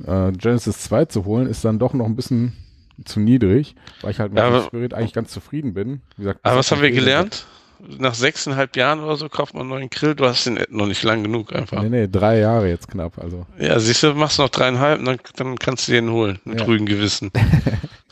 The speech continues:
Speaker 1: Ja, gucken, was dann in drei Jahren auf dem Markt ist. Und
Speaker 2: ich glaub, da gibt's den noch fast genauso.
Speaker 1: Ja.
Speaker 2: Also da bin ich mir ziemlich sicher.
Speaker 1: Jo,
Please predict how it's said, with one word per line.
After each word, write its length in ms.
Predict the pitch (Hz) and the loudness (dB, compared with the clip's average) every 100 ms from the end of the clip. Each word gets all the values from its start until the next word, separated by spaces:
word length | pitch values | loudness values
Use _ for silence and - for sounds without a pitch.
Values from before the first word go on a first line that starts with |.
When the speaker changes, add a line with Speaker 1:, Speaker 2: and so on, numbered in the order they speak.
| - 143 143 - 123 117 | -4 0 0 0 0 0
Speaker 1:
Ja, 240 | - 101 107 | 0 0 -2
gucken, 480 | - 120 92 90 104 | -2 -4 -4 -4 -2
was 160 | 98 | -4
dann 160 | 104 101 | -2 -2
in 140 | 98 | -2
drei 180 | 98 104 | 0 2
Jahren 220 | 110 104 | 4 2
auf 80 | 85 | -2
dem 80 | 98 | -6
Markt 300 | 87 95 - | -2 -4 -4
ist. 200 | 127 - - - - - _ - | -8 -8 -20 -20 -20 -20 _ -18
Und 320 | - 95 95 - _ _ _ _ _ - | -10 -10 -10 -16 _ _ _ _ _ -8
Speaker 2:
ich 140 | - | 0
glaub, 200 | 127 127 - | 2 4 2
da 100 | 113 | 0
gibt's 220 | 117 - | 0 0
den 120 | 113 | 2
noch 220 | 107 - | 0 -2
fast 320 | - 107 - | -2 -2 -2
genauso. 540 | - 107 107 101 101 95 - - | -4 0 0 0 -4 -6 -12 -16
Speaker 1:
Ja. 260 | 101 95 - - _ _ _ _ _ _ _ - - - | -12 -10 -12 -20 _ _ _ _ _ _ _ -20 -20 -10
Speaker 2:
Also 220 | - 101 | 0 4
da 80 | 101 | 4
bin 80 | 98 | 2
ich 140 | 98 | 0
mir 80 | 101 | -2
ziemlich 260 | - 107 90 | -2 -2 -2
sicher. 400 | - - 90 92 - _ _ - - _ _ _ _ _ _ _ _ _ _ | -2 -2 -2 -4 -12 _ _ -20 -20 _ _ _ _ _ _ _ _ _ _
Speaker 1:
Jo, 360 | 117 107 73 | -2 0 -2